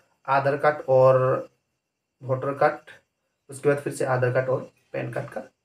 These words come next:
तो I hope guys video आप लोगों को काफ़ी अच्छा लगा। अगर आपको video अच्छा लगा तो subscribe कर, कर दीजिए।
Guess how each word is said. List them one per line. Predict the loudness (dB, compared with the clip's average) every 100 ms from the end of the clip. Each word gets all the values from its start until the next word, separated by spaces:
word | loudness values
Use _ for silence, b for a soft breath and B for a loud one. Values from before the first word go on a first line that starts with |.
| _ _ _ _ _ _ _ _ _ _ _ _ -6
तो | -2
I | 2
hope | 2 0
guys | -2 -2
video | -2 0 0 0 0
आप | 0
लोगों | 0 0
को | 0
काफ़ी | 0 0
अच्छा | 0
लगा। | -2 -2 -4 -6
अगर | -4
आपको | -4 -4 -6
video | 0 0
अच्छा | 0
लगा | -2 -4 -8 _ _ _ _ _ _ _ _ -10
तो | -6 -6
subscribe | -6 -6 -6 -2
कर, | -2
कर | -2 -4
दीजिए। | -8 -12